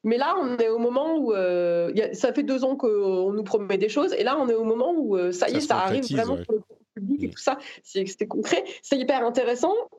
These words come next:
Speaker 1: euh, et en même temps, c'est quand même le, vraiment le saut dans l'inconnu, quoi.
Speaker 2: Ouais, ouais. C'est vrai que ça va tout changer et le, l'année deux mille vingt va être le début de quelque chose d'hyper excitant. Moi, je suis, euh, toujours, euh, comme un, un petit fou au moment où on change de génération de console. C'est vrai que ça,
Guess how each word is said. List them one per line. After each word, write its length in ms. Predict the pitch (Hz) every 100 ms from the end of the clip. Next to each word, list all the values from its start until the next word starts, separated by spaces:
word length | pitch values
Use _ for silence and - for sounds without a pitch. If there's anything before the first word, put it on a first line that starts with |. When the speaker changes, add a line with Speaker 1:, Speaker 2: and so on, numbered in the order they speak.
| -
Speaker 1:
euh, 540 | - 202 202 208 208 202
et 100 | 208
en 60 | 220
même 180 | 233
temps, 120 | 262 349
c'est 180 | -
quand 100 | 214
même 200 | 240 247
le, 60 | 208
vraiment 300 | 190 233 285
le 100 | 240
saut 140 | 233
dans 80 | 277
l'inconnu, 380 | 202 190 285 233
quoi. 260 | - 160 - _ -
Speaker 2:
Ouais, 180 | 104 101
ouais. 220 | 92 85 - _
C'est 140 | - 104
vrai 140 | 107
que 60 | 120
ça 100 | 104
va 80 | 101
tout 140 | 123
changer 400 | - 110 117 170
et 40 | 113
le, 280 | 107 104 - - - -
l'année 260 | 117 135 165
deux 120 | 151
mille 220 | 143 143
vingt 200 | 127 170
va 160 | 170 135
être 160 | 143 139
le 100 | 117
début 460 | 123 120 147 170
de 360 | 120 120 113 113
quelque 300 | 107 110 127
chose 220 | - 156
d'hyper 340 | 117 147 170
excitant. 480 | 139 123 - - 165
Moi, 140 | 160 107
je 100 | 110
suis, 440 | - - 120 110
euh, 100 | 95 - - -
toujours, 600 | 160 151 147 165 156 120
euh, 160 | 117
comme 240 | 110 143 139
un, 180 | 131 120 117 -
un 120 | 131
petit 220 | 123 143
fou 340 | 147 - 165 151
au 60 | 117
moment 320 | 117 127 131
où 40 |
on 160 | 120 110
change 240 | - 131
de 80 | 120
génération 500 | 110 110 107 104 120
de 60 | 110
console. 320 | 110 156 160
C'est 120 | 127
vrai 140 | 104 135
que 100 | 113
ça, 320 | - 104 95